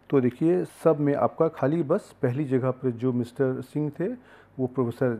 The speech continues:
झा में कन्वर्ट हुए और दूसरी जगह पे तो मिस्टर सिंह, वो मिस्टर सिंह की तरह ही लिखे हुए हैं। और इसी में आप अगर सब को चेंज कर देंगे जी सब और फिर से, अ, एग्जीक्यूट करेंगे तो आप देखेंगे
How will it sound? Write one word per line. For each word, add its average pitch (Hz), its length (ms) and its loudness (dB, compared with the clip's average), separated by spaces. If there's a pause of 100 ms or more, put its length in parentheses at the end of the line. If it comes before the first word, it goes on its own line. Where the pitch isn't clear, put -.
झा 113 180 -2
में 143 160 0
कन्वर्ट 143 460 2
हुए 208 240 -2 (140)
और 113 280 0
दूसरी 151 340 -4
जगह 151 200 -2
पे 147 140 -2
तो 143 140 -4
मिस्टर 135 300 -2
सिंह, 202 380 -6
वो 123 160 -2
मिस्टर 120 300 -2
सिंह 127 260 -6
की 127 100 -4
तरह 110 220 -4
ही 135 120 -2
लिखे 151 240 -6
हुए 170 240 -2
हैं। 208 240 -4 (540)
और 143 140 4
इसी 180 280 -2
में 190 180 2
आप 139 280 2
अगर 160 300 4
सब - 500 0
को 165 100 2
चेंज 151 280 0
कर 139 140 2
देंगे 123 400 0
जी 104 340 -2
सब 147 280 2 (400)
और 110 160 -4
फिर 208 100 6
से, 190 280 2
अ, 143 360 -6
एग्जीक्यूट 135 420 -2
करेंगे 139 400 0
तो 147 140 -6
आप 110 100 -2
देखेंगे 131 480 -2